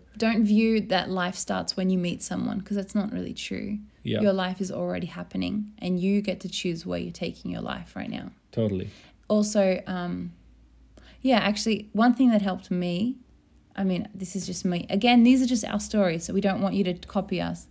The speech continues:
Speaker 2: Mm-hmm.
Speaker 1: But I remember, um, being in a
Speaker 2: Be
Speaker 1: worship
Speaker 2: inspired.
Speaker 1: I was in a worship set, uh, like, I was at church, and they were worshiping, and I had an encounter with Jesus where I was bawling and just in love with him, just, like,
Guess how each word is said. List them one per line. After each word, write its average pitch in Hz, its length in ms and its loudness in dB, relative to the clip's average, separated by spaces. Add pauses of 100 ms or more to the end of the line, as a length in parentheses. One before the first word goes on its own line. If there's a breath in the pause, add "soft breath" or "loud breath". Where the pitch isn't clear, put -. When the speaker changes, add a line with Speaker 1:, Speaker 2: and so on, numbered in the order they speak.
(120)
Speaker 2:
Mm-hmm. 107 360 4
Speaker 1:
But 196 280 4
I 202 60 0
remember, 202 500 6
um, 185 460 -4
being 196 220 4
in 185 80 0
a 180 40 0
Speaker 2:
Be - 80 2
Speaker 1:
worship 190 300 4
Speaker 2:
inspired. 95 360 -4
Speaker 1:
I 202 60 0
was 202 160 4
in 208 100 6
a 190 60 4
worship 185 460 -2
set, - 640 -6 (200)
uh, - 180 -6
like, - 240 -4
I - 80 -10
was 180 320 -8 (100)
at 190 160 -10
church, - 560 -6
and 196 140 -2
they 185 80 0
were 190 80 0
worshiping, - 640 -6
and - 100 -4
I 185 60 -2
had 180 140 -4
an 190 80 0
encounter 196 360 2
with 185 180 -2
Jesus 180 600 -4 (440 soft breath)
where 185 120 0
I - 40 2
was 180 220 -4
bawling 175 600 0
and 165 240 -4
just - 280 -12
in 190 120 0
love 175 420 -2
with 180 140 -4
him, 175 340 -4 (260 soft breath)
just, - 260 -6
like, 175 220 -2